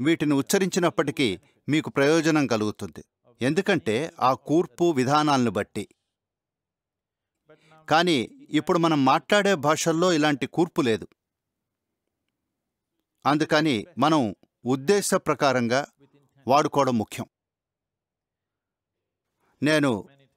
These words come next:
మీకు ఈ విషయం ఎన్నోసార్లు చెప్పాను. ఒక యువతి గురించి. ఒక కాన్సంట్రేషన్ క్యాంప్ నుంచి వచ్చిన తర్వాత, రెండో ప్రపంచ యుద్ధం తర్వాత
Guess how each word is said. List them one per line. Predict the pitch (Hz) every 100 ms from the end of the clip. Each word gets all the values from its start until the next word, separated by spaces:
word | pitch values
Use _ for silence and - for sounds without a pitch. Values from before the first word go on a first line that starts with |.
| -
మీకు | 135 156
ఈ | 151
విషయం | 139 131 - 170
ఎన్నోసార్లు | 139 165 165 160 123 -
చెప్పాను. | 117 - 104 95 _ _ _ _ _ _ _ _ _ _ _ _ _ _ _ _ _ _ _ _ _ _ _ _ 113 117
ఒక | 120 135
యువతి | 131 139 165 165
గురించి. | 135 113 - - - _ _ _ _ _ _ _ _ -
ఒక | 120
కాన్సంట్రేషన్ | 139 143 156 190 196 185 180 160 165 147
క్యాంప్ | 147 143 139
నుంచి | 131 131 -
వచ్చిన | 123 -
తర్వాత, | 131 120 117 113 180 196 _ _ _ _ _ _ -
రెండో | 120 151 170
ప్రపంచ | 151 135 135 123
యుద్ధం | 117 95 117
తర్వాత | 107 104 101 - 202